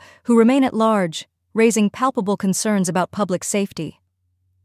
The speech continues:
While authorities have reassured the public that there is no immediate threat in Berlin,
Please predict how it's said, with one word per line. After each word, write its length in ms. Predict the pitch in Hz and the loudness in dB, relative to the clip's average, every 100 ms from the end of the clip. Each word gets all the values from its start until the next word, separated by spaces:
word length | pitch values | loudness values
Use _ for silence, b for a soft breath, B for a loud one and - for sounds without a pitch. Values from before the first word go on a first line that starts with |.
| _ _ _ | _ _ _
While 240 | 208 214 | 2 4
authorities 560 | 208 - 285 330 240 190 | 2 0 0 0 -2 -2
have 180 | 202 180 | -4 -2
reassured 520 | 208 202 - 277 233 | 0 -2 -2 -4 -2
the 60 | 190 | -6
public 480 | 196 180 170 156 | -6 -6 -6 -6
that 180 | - 190 | -6 -4
there 140 | 202 196 | -2 -2
is 140 | 185 | 2
no 240 | 196 226 | 2 2
immediate 440 | 226 214 202 185 - | 2 2 2 -2 -2
threat 240 | 208 214 | -4 -2
in 80 | 175 | -4
Berlin, 480 | 175 175 190 156 | -4 -2 -2 -4